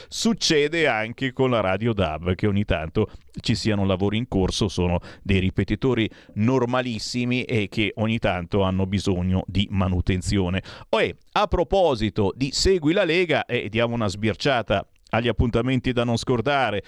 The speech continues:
quelli targati Lega, ma non solo. Ce n'è uno molto interessante, questo venerdì sedici dicembre alle dieci, Milano,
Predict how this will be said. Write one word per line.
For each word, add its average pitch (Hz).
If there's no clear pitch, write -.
quelli 139
targati 127
Lega, 196
ma 180
non 190
solo. 104
Ce 262
n'è 254
uno 170
molto 160
interessante, 123
questo 151
venerdì 120
sedici 131
dicembre 107
alle 135
dieci, 117
Milano, 110